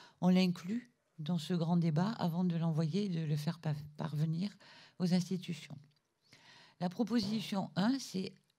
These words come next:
adapter la nomenclature des actes professionnels à l'évolution de notre exercice en incluant les transferts de compétences, les actes de prévention,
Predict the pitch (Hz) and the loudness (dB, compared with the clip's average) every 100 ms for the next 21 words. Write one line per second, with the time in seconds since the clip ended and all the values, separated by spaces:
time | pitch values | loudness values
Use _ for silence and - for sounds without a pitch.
0 | - 185 202 208 - - 233 247 240 - | -4 -2 0 -4 -8 -2 0 2 -2 -10
1 | _ - - - - - 175 190 214 220 | _ -14 -14 -14 -16 -4 -2 0 0 0
2 | 214 208 196 - 220 185 170 160 196 196 | 0 0 0 -2 0 4 4 4 2 0
3 | - 175 - 180 - 175 180 226 247 - | 0 -6 -4 -4 -2 -2 0 2 0 -2
4 | - - - - 175 190 220 214 233 220 | -14 -14 -8 6 8 10 8 6 6 8
5 | 190 180 175 214 190 190 190 233 240 - | 10 8 8 6 8 6 4 2 2 2
6 | - - 175 190 190 208 220 196 175 208 | -2 4 6 8 6 6 4 4 4 2
7 | - 214 180 185 175 180 - 170 226 - | 4 4 4 6 6 6 4 2 2 -2
8 | - - - - - 170 165 208 - 185 | -16 -20 -20 -14 4 6 6 4 2 4
9 | 185 - 170 180 180 196 220 269 | 6 6 6 6 4 2 2 0